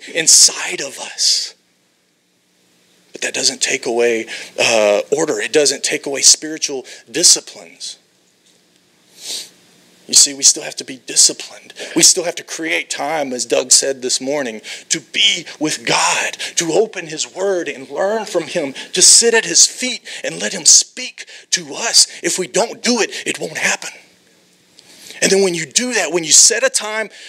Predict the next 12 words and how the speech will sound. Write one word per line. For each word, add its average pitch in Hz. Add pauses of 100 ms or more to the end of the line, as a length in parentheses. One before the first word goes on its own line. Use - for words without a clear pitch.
(120)
uh, 180
aside 185
a 226
time, 170
not 214
legalistically, 202
but 180
you 170
set 240 (340)
aside 202 (140)
a -
time 180